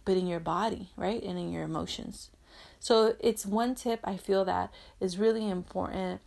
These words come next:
on the micro level so that you can be successful and so that you can feel more satisfaction, so that you can feel more happy, right? As you're moving along, as you're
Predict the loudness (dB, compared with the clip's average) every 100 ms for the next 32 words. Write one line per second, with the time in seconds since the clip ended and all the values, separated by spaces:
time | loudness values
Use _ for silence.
0 | -20 -20 _ 0 2 2 0 -4 2 2
1 | 4 0 0 -4 -4 -10 -8 0 2 2
2 | 0 0 0 0 0 -4 -4 -4 -4 -4
3 | -4 -6 -10 -20 -4 0 0 2 0 0
4 | -2 -2 0 0 2 0 -2 -2 -2 0
5 | 0 0 -2 -4 0 0 0 -2 -4 -2
6 | -2 -4 -16 -20 -8 -2 2 2 2 0
7 | 0 0 0 -2 -6 -20 -14 0 2 2
8 | 2 2 -2 -14 -2 2 2 0 0 0
9 | 2 0 2 0 0 -2 0 0 -2 -4
10 | -6 -2 0 0 0